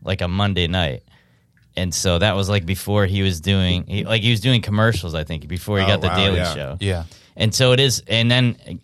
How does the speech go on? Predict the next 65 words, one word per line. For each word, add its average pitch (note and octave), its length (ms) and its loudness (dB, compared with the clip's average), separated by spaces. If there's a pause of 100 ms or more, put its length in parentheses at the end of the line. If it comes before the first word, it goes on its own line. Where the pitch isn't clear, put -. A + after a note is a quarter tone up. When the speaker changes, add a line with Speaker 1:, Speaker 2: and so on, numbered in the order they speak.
Speaker 1:
and G#2 200 0
Gaffigan, G#2+ 800 0
who G#2 280 0
I F#2+ 160 2
was F2+ 120 -4
working B2 360 0
with F#2+ 140 2
at F2+ 120 2
the F2+ 80 -8
time, F2 540 -2 (440)
like, F#2+ 280 -2
over G#2+ 260 2
the F#2+ 80 0
next G2 400 -2
year F#2 320 0
got, D#2+ 260 -2
like, E2 140 -6
hugely G2 540 -2
famous. G2 580 -2
Speaker 3:
Mm-hmm. G2+ 320 -4
Speaker 1:
So G2+ 220 0
then G2+ 200 2
he A#2 160 2
became, G#2+ 400 2
like, F2+ 160 2
a G2 80 0
guy E2+ 520 2
that, D2 160 -6
like, D2+ 400 -6
Speaker 3:
That's C#3+ 160 2
a B2+ 80 2
Comedy A2 200 2
Speaker 1:
holy G#2+ 180 4
Speaker 3:
Central G2 220 2
Speaker 1:
cow, D#2+ 200 0
like, E2+ 180 -2
Speaker 3:
torrent G2 400 -4
that F#2+ 160 -4
I F#2+ 80 2
did A#2 160 0
Speaker 1:
he's G2 140 -4
Speaker 3:
was F2+ 140 -6
Jim F2+ 180 -8
Gaffigan F#2 480 -6
Speaker 1:
Yeah, C#3 160 2
yeah, D3+ 140 4
Speaker 3:
special. B2 100 4
Speaker 1:
that B2+ 100 4
was D#3 140 4
a C3 60 2
great G2+ 260 2
one. F2+ 160 0
Speaker 3:
'Cause G#2+ 100 2
I A2 80 6
liked G2+ 220 0
his F#2+ 100 -6
corn G#2+ 380 -2
background. E2 600 -10
Speaker 1:
Right, A#2+ 280 2
right. A2+ 240 2
Speaker 2:
<laughs> A2+ 420 4
Speaker 1:
You - 60 4
know F3 140 6
what? G#3+ 120 6
Speaker 2:
Yeah. F#2 200 0